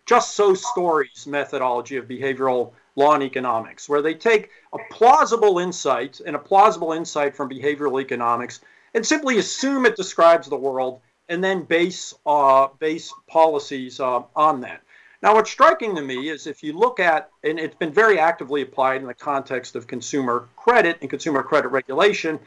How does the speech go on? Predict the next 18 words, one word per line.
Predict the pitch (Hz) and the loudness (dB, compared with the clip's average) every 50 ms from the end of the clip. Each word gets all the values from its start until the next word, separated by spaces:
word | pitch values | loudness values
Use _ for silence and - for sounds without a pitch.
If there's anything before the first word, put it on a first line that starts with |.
| _ _ _ _ _ _ _ _ | _ _ _ _ _ _ _ _
if | - | 2
you | 240 | 4
actually | 269 277 - - 208 180 | 4 6 6 4 2 2
look | 175 202 214 - | 4 2 2 2
at | 170 143 143 - - | 0 -2 -2 -2 -2
that, | 143 135 135 131 135 - _ _ _ _ _ _ _ _ _ | -2 -2 0 -2 -4 -6 _ _ _ _ _ _ _ _ _
um, | 147 147 139 139 139 139 135 135 131 _ _ | 0 2 2 0 -2 -4 -10 -10 -14 _ _
in | 156 143 143 | -8 -8 -6
detail, | 139 240 294 302 - - 165 143 135 131 131 131 - _ _ _ _ _ _ _ _ _ _ _ 131 | -2 -2 -2 -2 0 0 2 2 4 4 2 0 -2 _ _ _ _ _ _ _ _ _ _ _ -2
though | 180 185 196 202 | 2 2 2 2
that | 202 - 180 185 180 | 2 0 0 0 0
is, | 175 156 - - - | -2 -6 -8 -10 -4
uh, | 151 147 143 143 147 147 147 | -2 -2 0 0 -2 -2 0
that | 156 165 185 180 | 2 2 2 2
research | 180 196 196 185 - 190 165 151 - | -2 -4 -6 -4 -6 -6 -6 -6 -6
program | - 151 147 143 147 147 143 143 143 139 | -2 0 0 0 0 -2 -2 -2 -4 -4
has | 135 135 135 127 - | -4 -6 -6 -6 -8
been | _ - 139 131 131 131 123 | _ 0 0 0 0 -6 -10